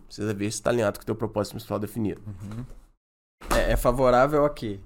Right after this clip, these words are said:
Speaker 2: Ao
Speaker 1: É
Speaker 2: seu
Speaker 1: fa-
Speaker 2: propósito.
Speaker 1: É, exatamente.
Speaker 2: Se você não tiver propósito, tanto
Speaker 1: Você não
Speaker 2: faz, não,
Speaker 1: sabe.
Speaker 2: não sabe se é favorável ou não.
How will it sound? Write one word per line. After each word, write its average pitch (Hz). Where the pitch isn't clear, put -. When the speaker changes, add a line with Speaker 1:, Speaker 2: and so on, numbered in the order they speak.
Speaker 2:
Ao -
Speaker 1:
É -
Speaker 2:
seu 202
Speaker 1:
fa- -
Speaker 2:
propósito. 110
Speaker 1:
É, 240
exatamente. 190
Speaker 2:
Se 139
você 156
não 147
tiver 156
propósito, 156
tanto 185
Speaker 1:
Você -
não 180
Speaker 2:
faz, 147
não, 143
Speaker 1:
sabe. 139
Speaker 2:
não 147
sabe -
se -
é 131
favorável 120
ou 113
não. 110